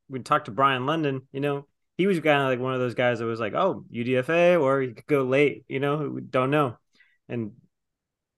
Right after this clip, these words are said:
sucks that he was going through all that during covid, because he would have had such a different look. Uh, because now Texas State has, like, uh, two, three players actually going to the league,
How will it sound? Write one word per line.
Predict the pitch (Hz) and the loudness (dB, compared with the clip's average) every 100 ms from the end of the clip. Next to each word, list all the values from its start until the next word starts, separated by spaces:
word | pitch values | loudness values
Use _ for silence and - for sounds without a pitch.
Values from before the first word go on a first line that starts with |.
| _ _ _ _ _ | _ _ _ _ _
sucks | - 202 - | -2 0 2
that | 143 120 - 127 | 2 0 -8 -4
he | 160 | 0
was | 156 | 2
going | 147 139 131 | 4 4 4
through | 127 | 2
all | 131 | 4
that | 117 107 | 2 0
during | 113 110 98 | -2 -6 -6
covid, | - 117 101 87 95 | -2 0 -2 -8 -8
because | 120 123 107 | -6 -4 -4
he | 123 | -2
would | 123 | -2
have | 107 | -4
had | 123 101 | -4 -4
such | 156 147 | -4 -4
a | |
different | 113 127 127 113 104 | -2 -4 -2 -6 -4
look. | 107 123 101 - _ _ _ | -2 0 -2 -10 _ _ _
Uh, | 104 101 | -4 -2
because | 107 117 123 | -4 -6 0
now | 185 | 0
Texas | 180 170 - | 2 -2 0
State | 190 196 | 0 2
has, | 156 151 120 110 - | 2 0 -2 -8 -12
like, | 127 107 92 _ _ _ _ _ _ - | -8 -8 -10 _ _ _ _ _ _ -14
uh, | 52 - 58 127 _ _ - | -10 -10 -12 -16 _ _ -18
two, | - 165 254 294 _ - - | -6 -4 -4 -10 _ -8 0
three | 294 349 | 4 4
players | - 143 110 104 | 2 0 0 0
actually | 131 147 - 98 | 0 -2 -4 -4
going | 107 107 | -4 -4
to | 113 | -6
the | 104 | -6
league, | 104 107 98 | -4 -6 -8